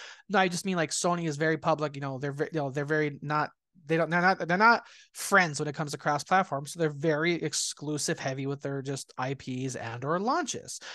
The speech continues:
So these are potentially, let's say if I had to guess a drill, like, let's say nine twelve service game, uh, sorry, let's say twelve live service games, nine, maybe eight of them were probably gonna be, like, s-, exclusive or a launch exclusive, something like that.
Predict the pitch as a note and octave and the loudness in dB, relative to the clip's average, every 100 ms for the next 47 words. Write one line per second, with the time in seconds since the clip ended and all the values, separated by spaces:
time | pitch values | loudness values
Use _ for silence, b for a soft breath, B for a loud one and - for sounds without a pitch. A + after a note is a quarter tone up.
0 | B - D#3+ B3 E4 G4 E4 - - D4 | B -8 0 2 2 2 0 0 -2 0
1 | F4 - G#3 F3+ F#3 G#3 B3+ A#3 G3 F3+ | 0 2 4 4 4 4 2 4 4 2
2 | D3+ D#3+ - C3+ C3 C#3+ D#3+ E3+ G#3 C#4 | 2 0 0 -4 -2 2 2 4 2 2
3 | G3+ E3 D3+ F3+ F#3 F#3 F3 F3+ D#3 C#3 | 2 2 2 2 2 2 2 0 -2 0
4 | F3+ E3 - C3+ C3+ F3 F#3 F#3+ - F3+ | -4 -4 -2 0 2 2 2 0 2 4
5 | E3+ F3+ B B B D#3 D3 D#3+ F#3 - | 6 6 B B B 0 4 6 4 2
6 | F3 E3 C#3+ - - A#3+ C4 C#3 E3 - | 0 0 -2 -8 0 2 2 0 -6 -10
7 | B B B _ _ _ _ _ _ E3 | B B B _ _ _ _ _ _ 2
8 | D#3+ G3 A3+ G3+ F#3+ F3+ D#3 A#3 E4+ F#3+ | 6 8 6 2 0 2 4 6 6 4
9 | C#3+ D3 D#3 - - C4+ A#3 G#3+ F#3+ D#3 | 0 -2 -4 0 4 4 4 2 2 0
10 | - - D#3 C#3+ - F3 A#3+ A#3+ G#3+ G#3 | 0 0 -2 -4 -2 2 2 4 4 6
11 | G#3 G3 F#3 D#3 C3 B2 F#3 A3 G#3+ F#3+ | 6 6 4 4 2 4 6 6 2 -4
12 | - A3+ G3+ - G3+ G3 - E3+ E3+ D#3 | -2 -2 0 0 2 2 0 -2 -2 -6
13 | C3 - D4 C#4+ C#3 | -6 2 4 6 4